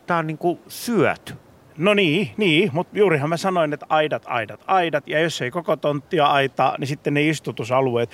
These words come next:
Speaker 2: Mut ajuruohot ja maksaruohot on niin monelle perhoselle, mä oon nyt todennut, että yhtä lailla ravintokasvina kuin myös toukkien ravintokasvina, et mä en raaskis millään jättää niitä pois, et jos tässä isäntäväelle saa semmosen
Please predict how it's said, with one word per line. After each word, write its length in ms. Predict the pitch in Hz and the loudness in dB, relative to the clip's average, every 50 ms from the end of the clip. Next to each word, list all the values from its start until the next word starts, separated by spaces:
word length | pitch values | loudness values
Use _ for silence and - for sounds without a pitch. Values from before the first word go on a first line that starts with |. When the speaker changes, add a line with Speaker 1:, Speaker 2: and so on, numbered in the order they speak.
| - - - | -12 -10 -8
Speaker 2:
Mut 160 | 151 143 - - | -6 -6 -4 0
ajuruohot 720 | 170 226 269 247 190 165 165 185 196 170 147 123 135 135 - | 2 2 4 4 4 4 4 4 4 4 2 2 -2 -2 -4
ja 80 | 143 | -2
maksaruohot 680 | 135 165 180 170 - - 143 135 143 139 127 131 - - | 0 0 0 0 -2 -4 -2 0 0 0 0 -2 -4 -4
on 200 | 139 143 151 160 | -2 -2 0 0
niin 320 | 180 185 175 156 139 127 - - - - | 2 2 2 2 0 -2 -6 -12 -10 -4
monelle 380 | 156 165 170 160 147 139 135 - - - | -2 0 2 2 2 0 -2 -6 -2 0
perhoselle, 560 | 175 175 165 139 113 117 110 - 123 123 123 | 2 2 2 2 -2 -4 -6 -6 -6 -6 -4
mä 140 | 123 135 143 | -2 -2 -2
oon 120 | 135 135 | 0 -2
nyt 120 | 147 147 - - | -4 -6 -4 -2
todennut, 420 | 175 160 147 143 127 120 120 123 | -2 0 2 0 0 -2 -4 -8
että 280 | 123 - - - 135 127 - - - - - - - - | -8 -8 -4 -4 -4 -4 -4 -8 -16 -20 -20 -20 -6 -2
yhtä 300 | - 214 180 - - 156 | 0 0 0 2 2 4
lailla 220 | 156 151 147 143 | 4 4 4 4
ravintokasvina 1000 | 139 160 196 185 175 156 139 165 143 - 151 143 131 - - 135 135 135 135 131 143 - | 4 2 2 2 2 0 0 -2 -2 0 0 0 0 0 -2 -2 0 0 0 0 -2 -4
kuin 120 | - 151 | -4 -2
myös 300 | 156 165 175 147 139 - | 0 0 0 0 0 0
toukkien 580 | - 185 196 196 160 - - - 147 127 120 123 | 0 2 2 2 0 -2 -6 -6 -4 -4 0 0
ravintokasvina, 920 | 143 143 139 131 117 104 117 110 - 120 117 - - 151 123 127 131 131 | 0 0 0 -2 -4 -6 -8 -6 -6 -6 -6 -8 -8 -8 -6 -4 -4 -4
et 100 | 131 - | -4 -4
mä 180 | 160 170 175 - | -4 -4 -4 -2
en 240 | - - 190 190 175 | -2 -4 -4 -2 -4
raaskis 440 | - - 233 185 165 - - 175 139 | -2 -2 0 -2 -2 -4 -8 -10 -6
millään 460 | 170 196 208 185 160 147 143 139 170 | -4 -4 -2 0 0 0 0 0 0
jättää 360 | 175 147 127 - _ - 151 117 | -2 -4 -4 -4 _ -4 -4 -2
niitä 220 | 131 143 131 - 131 | -4 -4 -6 -6 -6
pois, 360 | 123 - 160 156 147 131 123 | -4 -2 -2 -2 -2 -2 -6
et 120 | 117 - | -8 -10
jos 160 | 135 120 - | -10 -10 -8
tässä 240 | - - 123 - 139 | -10 -10 -6 -4 -4
isäntäväelle 680 | 151 160 160 170 151 131 131 123 127 131 131 131 127 | -2 0 2 2 2 2 0 0 0 0 0 -2 -4
saa 180 | 120 - 135 131 | -4 -4 -4 -4
semmosen 300 | 120 135 127 135 127 117 | -4 -4 -4 -4 -6 -6